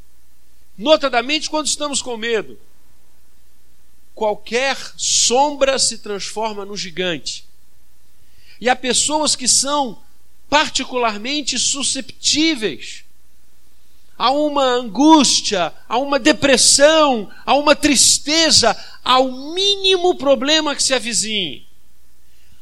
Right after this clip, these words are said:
Há outras que já reagem muito melhor, que encaram o problema de forma com mais força, com mais vigor. Pouco importa.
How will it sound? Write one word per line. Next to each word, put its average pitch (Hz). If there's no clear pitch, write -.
Há 233
outras 302
que 277
já 269
reagem 254
muito 220
melhor, 190
que 262
encaram 277
o 233
problema 247
de 220
forma 247
com 247
mais 254
força, 302
com 247
mais 254
vigor. 220
Pouco 440
importa. 277